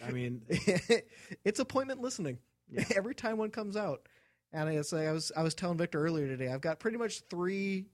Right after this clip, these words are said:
Speaker 2: on repeat right now while I'm working, 'cause I put stuff on while I'm working, and it's, it's, uh, Daft Punk for Tron <laughs> Legacy, it's Carter Burwell's Hudsucker Proxy, and then it's Lincoln. <laughs> And which, and what's really cool is that the way that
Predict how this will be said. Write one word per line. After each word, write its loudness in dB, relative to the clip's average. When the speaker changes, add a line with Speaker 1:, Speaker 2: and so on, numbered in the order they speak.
Speaker 2:
on 0
repeat 2
right -4
now -4
while -4
I'm -8
working, -8
'cause -14
I -6
put -8
stuff -6
on -8
while -8
I'm -8
working, -6
and -6
it's, -8
it's, -6
uh, -2
Daft -4
Punk -4
for -8
Tron -4
<laughs> -8
Legacy, 0
it's -10
Carter 2
Burwell's 2
Hudsucker -4
Proxy, -6
and -10
then -4
it's -6
Lincoln. -2
<laughs> -6
And 0
which, 0
and 2
what's 2
really 2
cool 6
is 4
that 2
the 2
way 4
that 4